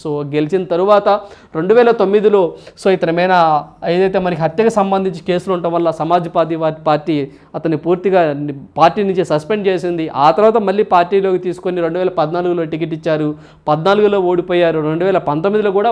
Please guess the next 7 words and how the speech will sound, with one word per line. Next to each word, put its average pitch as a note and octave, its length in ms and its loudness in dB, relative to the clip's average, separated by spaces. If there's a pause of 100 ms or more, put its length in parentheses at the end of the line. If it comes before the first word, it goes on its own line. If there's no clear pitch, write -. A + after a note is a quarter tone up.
ఓడిపోయాడండి. C#3+ 580 -6 (400)
So A3+ 80 4 (380)
ఏదైతే G#3+ 300 4 (180)
ఈ F#3+ 40 -4 (140)
దృష్ట్యా, F#3+ 300 -4 (160)
ఏదైతే F3+ 300 -2
ఈ - 20 -4